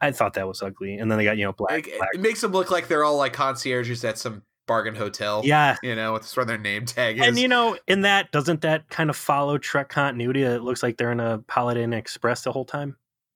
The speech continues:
Speaker 2: It's true. Yeah, it does. Go to the conference room. Um, they,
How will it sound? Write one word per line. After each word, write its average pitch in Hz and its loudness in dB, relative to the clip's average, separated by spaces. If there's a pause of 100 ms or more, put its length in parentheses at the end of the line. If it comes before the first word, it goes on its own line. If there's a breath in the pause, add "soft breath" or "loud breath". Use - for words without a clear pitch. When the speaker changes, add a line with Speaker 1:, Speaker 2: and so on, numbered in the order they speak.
(280)
Speaker 2:
It's 151 0
true. 233 0 (120)
Yeah, 214 0 (120)
it 127 -4
does. 185 -2
Go 139 0
to 139 -6
the 143 -6
conference 160 -2
room. 113 -2 (640 loud breath)
Um, 139 0 (380)
they, 170 2